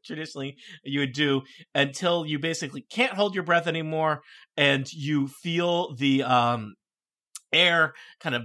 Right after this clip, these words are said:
bursting out of your lungs and the cold feeling as the water kind of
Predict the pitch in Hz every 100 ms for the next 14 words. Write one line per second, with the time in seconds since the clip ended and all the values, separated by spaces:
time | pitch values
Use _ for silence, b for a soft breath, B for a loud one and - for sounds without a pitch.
0 | - 170 170 185 165 156 151 151 139 143
1 | 143 139 - 123 120 - - 196 202 208
2 | 208 202 - - 170 160 139 123 117 127
3 | 117 127 151 156 143 127 b b b 147
4 | 127 113